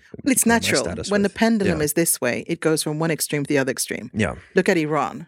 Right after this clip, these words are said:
Speaker 1: I mean,
Speaker 2: Mm.
Speaker 1: it's gone from, like, hu-, super religious to, "I don't even wanna wear a hijab." I mean, it's like
Speaker 2: Mm.
Speaker 1: one, and that's how society, it does until the pendulum finds a balance. So pendulum usually goes from, like,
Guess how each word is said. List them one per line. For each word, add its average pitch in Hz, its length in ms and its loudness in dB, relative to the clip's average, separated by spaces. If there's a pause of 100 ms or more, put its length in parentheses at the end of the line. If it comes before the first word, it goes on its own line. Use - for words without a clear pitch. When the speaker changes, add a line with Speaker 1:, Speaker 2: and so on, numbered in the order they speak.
(140)
Speaker 1:
I 165 60 -6
mean, 151 120 0
Speaker 2:
Mm. 147 60 0
Speaker 1:
it's - 80 -4
gone 160 180 0
from, 151 160 -2
like, 139 240 -2 (420)
hu-, 196 60 -2 (140)
super 180 360 2
religious 156 400 2
to, - 220 0
"I 165 140 2
don't 165 100 0
even 143 160 -2
wanna 139 200 -2
wear 131 180 0
a 127 40 0
hijab." 131 460 -2
I - 60 0
mean, 160 160 0
it's 143 120 0
like 160 180 0
Speaker 2:
Mm. 180 120 -6
Speaker 1:
one, 170 300 2 (360)
and 190 200 4
that's 240 180 2
how 190 140 -2
society, 175 520 -2
it 196 200 -2
does 214 260 2
until 175 360 0
the 170 100 0
pendulum 165 440 -2
finds 147 280 -2
a 143 40 -2
balance. - 540 -2 (400)
So - 160 2
pendulum 220 480 2
usually 196 300 0
goes 170 200 2
from, 147 160 -4
like, 135 280 -2